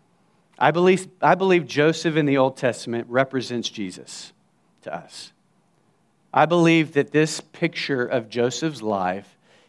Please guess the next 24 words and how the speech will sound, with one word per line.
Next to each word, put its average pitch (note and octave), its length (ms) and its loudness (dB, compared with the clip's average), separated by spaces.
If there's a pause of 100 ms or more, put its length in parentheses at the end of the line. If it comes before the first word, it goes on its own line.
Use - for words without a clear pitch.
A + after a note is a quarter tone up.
is C3+ 300 0
a B2 160 2
mirror A2+ 1080 0 (680)
in A2+ 200 -4
many C3+ 220 4
ways A2 400 0
of G#2+ 80 -14
how G#2 180 -4
Christ B2 580 -2
came, F#2+ 380 -6
and A2+ 140 -4
I C3 120 2
believe C3+ 400 0
the A2+ 80 -8
double C3 340 0
portion F#2 960 -6 (500)
is B2+ 160 -2
synonymous C#3 680 0
in A#2 80 -4
the A2+ 100 2
Old G#2+ 200 -4
Testament G2+ 640 -8
to G#2 420 -6 (2500)
the C#3 180 -4